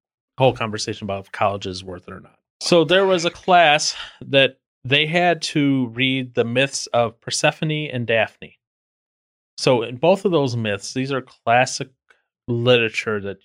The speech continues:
uh, you have to read. Uh, they include in there, and this is a quote, "vivid depictions of rape and sexual assault."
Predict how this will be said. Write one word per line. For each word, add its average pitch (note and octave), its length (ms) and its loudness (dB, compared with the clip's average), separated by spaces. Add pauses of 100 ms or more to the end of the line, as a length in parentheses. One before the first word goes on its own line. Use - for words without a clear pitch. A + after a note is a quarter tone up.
(120)
uh, - 240 -12
you G#2+ 220 -6
have A2 200 -4
to - 120 -12
read. F#2 320 -10 (920)
Uh, G#2+ 240 -4 (180)
they D3+ 720 2
include D#4+ 560 6
in G3+ 160 8
there, B2 340 4 (680)
and A#2 220 0 (180)
this - 180 -4
is C#3 80 -2
a D3+ 60 -2
quote, F#3 240 4
"vivid A#3+ 440 4
depictions G3+ 600 -2
of C3+ 180 0
rape D#3 300 2
and B2+ 140 -4
sexual C#3 360 -4
assault." - 480 2